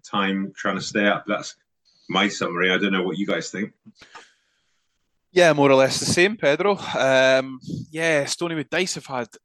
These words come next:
Speaker 2: real good opportunities to get, um, that kind of win on the board and have failed, unfortunately for them. So, yeah, they look like they're going to be up against it,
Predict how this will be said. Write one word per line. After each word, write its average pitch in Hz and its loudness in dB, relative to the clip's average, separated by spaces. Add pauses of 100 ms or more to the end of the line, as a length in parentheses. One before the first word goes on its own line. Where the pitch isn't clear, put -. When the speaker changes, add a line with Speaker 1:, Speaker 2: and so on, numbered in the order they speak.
Speaker 2:
real 143 0
good 135 -2
opportunities 131 -4
to 117 -8
get, 110 0
um, 101 -2 (680)
that 110 -2
kind 113 -6
of 98 -4
win 113 -2
on 104 -6
the 101 -8
board 110 2 (180)
and 98 -6 (1080)
have 107 -2
failed, 107 0 (180)
unfortunately 107 -4
for 113 -2
them. 143 0
So, 120 0 (380)
yeah, 127 4
they 120 4
look 131 4
like 135 0
they're 110 -6
going 127 -2
to 123 -6
be 120 -2
up 113 -6
against 110 -4
it, 104 -6